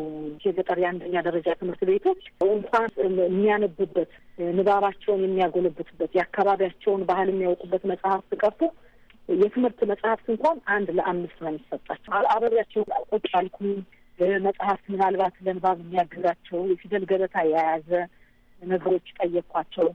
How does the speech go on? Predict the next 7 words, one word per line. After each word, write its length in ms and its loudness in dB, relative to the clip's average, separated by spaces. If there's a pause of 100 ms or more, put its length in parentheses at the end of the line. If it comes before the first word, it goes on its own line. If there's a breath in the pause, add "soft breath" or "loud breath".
(200)
ምንም 280 0
አልነበረም 540 -6 (240)
እና 200 0 (600)
በቃ 160 0 (120)
ለእኔ 300 0 (360)
ያ 200 2
ማየቴ 440 0